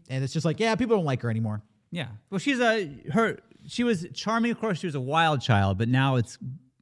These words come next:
Speaker 2: too much. Like, she's always a wild. She wants to party all the time.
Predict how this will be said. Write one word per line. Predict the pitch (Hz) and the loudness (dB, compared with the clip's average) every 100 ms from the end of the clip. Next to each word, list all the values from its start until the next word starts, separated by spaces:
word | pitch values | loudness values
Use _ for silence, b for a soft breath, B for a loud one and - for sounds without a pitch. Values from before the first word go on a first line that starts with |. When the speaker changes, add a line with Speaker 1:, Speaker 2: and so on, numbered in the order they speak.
| _ _ | _ _
Speaker 2:
too | - 123 | 0 2
much. | 104 87 - - | 2 -2 -8 -8
Like, | 95 | -6
she's | - 110 101 - b b b b _ _ | -2 -4 -4 -10 b b b b _ _
always | 113 117 110 101 | 2 4 4 2
a | |
wild. | 92 92 | -2 0
She | - | 4
wants | 214 214 | 4 4
to | |
party | - 185 180 170 | 0 0 0 0
all | 127 | 0
the | 117 | -2
time. | - 90 82 | -2 -4 -6